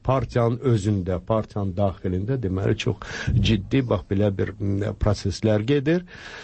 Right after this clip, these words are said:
və faktiki olaraq o güman etmək olar ki, həmin o tə-, tənqidi materiallara görə indi,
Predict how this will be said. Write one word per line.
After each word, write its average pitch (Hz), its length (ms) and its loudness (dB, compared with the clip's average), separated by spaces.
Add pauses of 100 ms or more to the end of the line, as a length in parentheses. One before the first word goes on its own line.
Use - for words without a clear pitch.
(280)
və 120 240 2
faktiki 170 460 -2
olaraq 190 440 2
o 160 200 0
güman 151 400 0
etmək 135 380 0
olar 147 260 0
ki, 165 200 2
həmin 135 360 0
o 123 60 0
tə-, 117 300 0
tənqidi 117 440 0
materiallara 107 720 2
görə 135 420 2
indi, 104 360 2